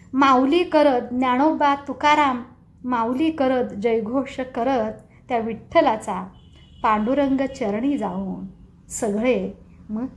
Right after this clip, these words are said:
लीन होतात. असा हा वारी सोहळ्याचा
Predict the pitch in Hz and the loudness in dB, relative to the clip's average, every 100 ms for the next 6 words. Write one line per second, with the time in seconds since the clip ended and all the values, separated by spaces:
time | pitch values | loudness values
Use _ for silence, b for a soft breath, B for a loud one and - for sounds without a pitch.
0 | - 208 208 233 254 262 220 185 - - | -10 -6 -2 0 -2 -2 -4 -8 -10 -14
1 | 190 - - - - B B B B B | -16 -18 -20 -20 -20 B B B B B
2 | B - - - - 190 269 214 190 - | B -20 -20 -16 -10 -6 -2 -2 -4 -10
3 | - - - - 226 233 226 190 202 269 | -18 -20 -20 -16 -10 -4 -2 0 -2 -4
4 | 285 - 226 196 233 214 196 196 | -4 -4 -4 0 0 0 -2 -6